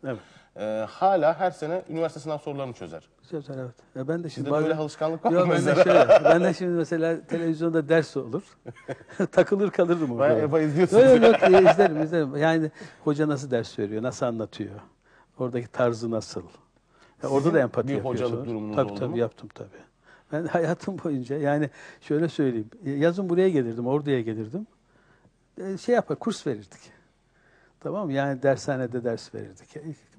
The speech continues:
Speaker 1: paralı, parasız. Yani şey değil yani. Bu bir, e, bu bir alışkanlık. E, şey, bu, yani çö-, çözüm aramak, problem çözmek. Problem sadece matematik problemi değil. Halkın problemi çözmek de aynı şekilde.
Speaker 2: Evet.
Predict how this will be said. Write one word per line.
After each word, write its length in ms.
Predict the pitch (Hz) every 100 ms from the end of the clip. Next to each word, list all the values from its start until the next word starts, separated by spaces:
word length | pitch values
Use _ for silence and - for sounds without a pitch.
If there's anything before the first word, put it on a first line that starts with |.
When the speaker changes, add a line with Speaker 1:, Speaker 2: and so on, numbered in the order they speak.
| 175 -
Speaker 1:
paralı, 340 | 202 160 139 143
parasız. 680 | 143 127 - 107 - - -
Yani 300 | 139 151 143 - - -
şey 340 | - 170 160
değil 200 | 165 117
yani. 220 | 107 113
Bu 120 | 151 160
bir, 180 | 170 165 165
e, 380 | 160 156 147 165
bu 140 | 190
bir 140 | 202
alışkanlık. 580 | 170 175 - 170 165 117 - - _ _ _ _ - _ _ -
E, 80 | 147
şey, 200 | - 180 131
bu, 100 | 175
yani 240 | 170 165
çö-, 440 | - - 190 165 -
çözüm 340 | 196 185 202
aramak, 320 | 113 104 -
problem 420 | - 156 151 160
çözmek. 500 | 143 127 101 113 104
Problem 400 | - 156 160 165
sadece 280 | - 147 147
matematik 440 | 143 135 147 139 -
problemi 400 | 147 135 143 131
değil. 180 | 101 - -
Halkın 320 | 131 127 151
problemi 420 | 139 131 135 135
çözmek 420 | - 123 135 -
de 60 | -
aynı 140 | 101
şekilde. 340 | - 110 - 107
Speaker 2:
Evet. 180 | 104